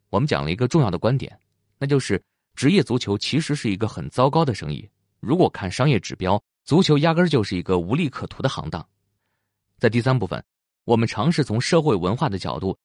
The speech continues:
来解释为什么足球不赚钱，却依然这么流行。虽然从纯粹的商业角度看，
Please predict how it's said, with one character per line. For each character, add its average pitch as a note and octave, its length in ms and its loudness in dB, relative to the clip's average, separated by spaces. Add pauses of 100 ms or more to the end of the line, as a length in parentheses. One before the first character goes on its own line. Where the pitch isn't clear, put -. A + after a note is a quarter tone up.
(160)
来 G2 140 2
解 G2+ 180 2
释 - 160 -2
为 B2 220 4
什 E2+ 100 -2
么 D#2 80 -2
足 F2+ 140 -2
球 F2+ 140 -4
不 F#2 160 -2
赚 A2+ 160 4
钱， - 340 -4 (240)
却 A2+ 200 0
依 E3 180 -4
然 G2 200 -2
这 A#2 100 0
么 F#2+ 100 -2
流 D#2+ 160 -2
行。 D#2 280 -6 (840)
虽 D#3 180 2
然 B2 160 4
从 A2 200 0
纯 - 220 -4
粹 B2+ 120 0
的 G2 100 0
商 G#2+ 180 0
业 G#2+ 60 4
角 E2 140 0
度 E2+ 100 -6
看， - 240 -8